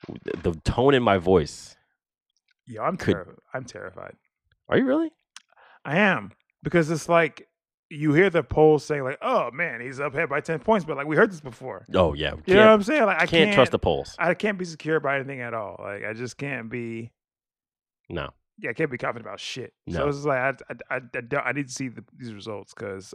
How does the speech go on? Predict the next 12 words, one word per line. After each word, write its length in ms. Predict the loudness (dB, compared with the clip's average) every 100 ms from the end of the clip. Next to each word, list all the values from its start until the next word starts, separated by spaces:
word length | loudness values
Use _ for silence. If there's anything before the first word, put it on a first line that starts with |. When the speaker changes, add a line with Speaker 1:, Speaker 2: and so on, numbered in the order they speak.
| -6
Speaker 2:
I'm 360 | -4 -4 -8
scared. 360 | -14 -18 -18 -20 _ _ -2
Speaker 1:
Um, 160 | -2 0
I 120 | 0 2
am 260 | 2 0
feeling 320 | 0 -2 -2 -4
a 40 |
little 260 | -6 -6 -4
bit 380 | -4 -4 -4 _ _ _ _ -10
anxious 640 | -8 -8 -8 -10 -12 -18 _
Speaker 2:
Yeah. 360 | -10 -8 -8 -8 -6
Speaker 1:
because 560 | -4 -2 -2 -4 -12